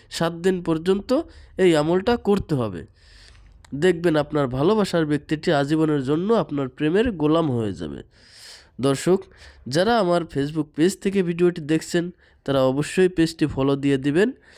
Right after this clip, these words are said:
এবং যারা YouTube চ্যানেল থেকে ভিডিওটি দেখছেন, তারা অবশ্যই চ্যানেলটি সাবস্ক্রাইব করে দিবেন। ধন্যবাদ সকলকে,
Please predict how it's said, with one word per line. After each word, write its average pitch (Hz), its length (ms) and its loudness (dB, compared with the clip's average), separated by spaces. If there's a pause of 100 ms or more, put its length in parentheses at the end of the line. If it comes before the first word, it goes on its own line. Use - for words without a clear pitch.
(180)
এবং 156 320 2
যারা 147 240 2
YouTube 214 320 0
চ্যানেল 160 320 0
থেকে 147 220 -2
ভিডিওটি 139 420 -2
দেখছেন, 139 400 -2 (340)
তারা 131 220 2
অবশ্যই 180 360 0
চ্যানেলটি 185 460 -2
সাবস্ক্রাইব 160 580 -2 (100)
করে 117 180 -2
দিবেন। 87 320 -6 (800)
ধন্যবাদ 175 440 2
সকলকে, 180 560 0